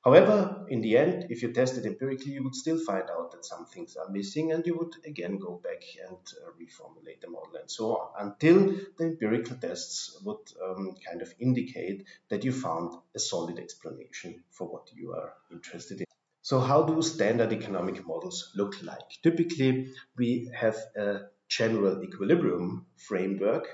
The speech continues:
What does this mean? This means that we have a certain, um, depiction of, uh, an economy where we have the households on one side and the firms on the other side,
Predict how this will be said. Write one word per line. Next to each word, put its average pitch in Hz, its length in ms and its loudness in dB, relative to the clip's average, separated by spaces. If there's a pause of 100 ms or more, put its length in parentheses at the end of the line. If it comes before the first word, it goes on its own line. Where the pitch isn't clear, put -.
What 196 140 -4
does - 200 -6
this 170 260 -4
mean? 180 320 -4 (340)
This 175 180 2
means 135 360 2
that 117 160 0
we 110 80 -6
have 104 200 -6
a 107 40 -8
certain, 107 580 0 (400)
um, 104 560 2 (280)
depiction 156 500 -2
of, - 340 -4
uh, 98 120 -4
an 98 180 -4
economy 139 540 0
where 98 160 2
we 98 120 -2
have 104 220 -4
the - 80 -6
households 107 720 -2
on 85 180 -6
one 175 200 -2
side 180 400 -2 (580)
and 113 140 -2
the 113 40 0
firms 131 520 8
on 98 120 0
the 90 120 -2
other 165 200 2
side, 90 540 0